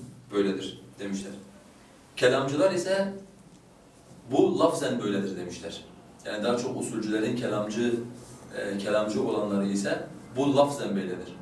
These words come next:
Kum lafzı, la tak'ud lafzını,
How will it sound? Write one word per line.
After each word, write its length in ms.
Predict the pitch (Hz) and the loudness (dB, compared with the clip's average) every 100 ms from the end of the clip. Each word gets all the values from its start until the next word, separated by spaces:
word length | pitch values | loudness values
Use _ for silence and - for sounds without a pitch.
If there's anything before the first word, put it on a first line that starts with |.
| - | -4
Kum 200 | 131 147 151 - - 110 | 2 4 2 -2 -4 -2
lafzı, 600 | 110 - 131 151 - - - - 104 | 0 -2 0 0 0 -4 -10 -14 2
la 220 | 110 107 | 2 4
tak'ud 420 | 127 127 - 143 | 0 -2 -2 -2
lafzını, 480 | 147 147 147 160 165 | -2 -2 -2 -4 -4